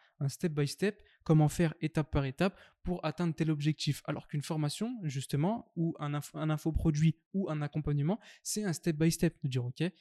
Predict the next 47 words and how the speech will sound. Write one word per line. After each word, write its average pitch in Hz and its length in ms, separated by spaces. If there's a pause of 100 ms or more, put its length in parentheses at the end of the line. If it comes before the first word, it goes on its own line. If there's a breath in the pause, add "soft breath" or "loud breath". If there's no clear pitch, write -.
(180 soft breath)
étape 147 360
un, 160 180
on 147 60
va 139 100
faire - 200
comme 135 140
ça, 202 260
étape 151 280
deux, 156 240
on 147 100
va 135 60
faire 139 180
comme 143 140
ça, 202 220
étape 156 240
trois, 170 180
on 147 40
va 135 40
faire - 140
comme 143 120
ça, 202 220 (280 soft breath)
pour 185 140
atteindre 156 260
ton 151 120
objectif. » 151 500 (240 soft breath)
Parce 135 140
que - 80
le 143 100
but 151 380 (140)
final, 170 440 (200)
c'est - 160
que - 80
t'aies 139 120
atteint 135 280
ton 143 160
objectif, 143 520 (200)
pas 156 120
que - 60
tu - 80
sois 135 180
plus 139 180
intelligent. 160 480 (320 soft breath)
Alors 127 200
que - 80
quand 180 360 (440)
tu - 140
regardes 143 420